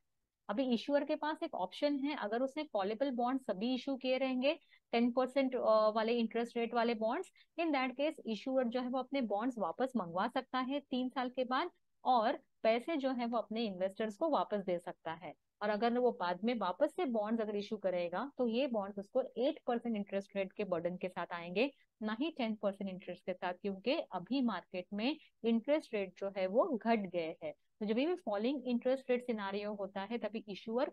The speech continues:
callable bond अगर उन्होंने issue किए रहेंगे तो उसके लिए safe option साबित हो सकता है। तो option देखते हैं, callable, puttable, zero coupon, all of the above, option is callable bonds। तो जब फॉलिंग, अ,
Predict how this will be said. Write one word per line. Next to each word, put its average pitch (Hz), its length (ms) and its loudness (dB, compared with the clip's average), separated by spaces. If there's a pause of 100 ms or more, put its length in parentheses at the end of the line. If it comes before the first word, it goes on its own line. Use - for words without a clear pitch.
callable 277 520 0
bond 254 320 0
अगर 233 120 0
उन्होंने 214 300 -4
issue 196 180 -12
किए 190 200 -6
रहेंगे 185 420 -2 (280)
तो 240 120 2
उसके 208 240 -2
लिए 247 180 2
safe 269 460 -2 (140)
option 294 400 -6
साबित 196 480 -2
हो 170 80 -2
सकता 165 460 -8
है। 160 100 -12 (360)
तो 220 60 -4
option 214 480 -2 (240)
देखते 190 280 -2
हैं, 262 240 -4 (840)
callable, 202 480 4
puttable, 208 360 -2
zero 220 360 -2 (100)
coupon, 247 200 0
all 190 240 -2
of 175 120 -4
the 190 180 -4
above, 226 280 -4 (280)
option 190 260 -10
is 320 160 -6 (200)
callable 156 440 -8
bonds। 135 340 -16 (2750)
तो 220 80 0
जब 233 180 0
फॉलिंग, 247 380 4
अ, 208 400 4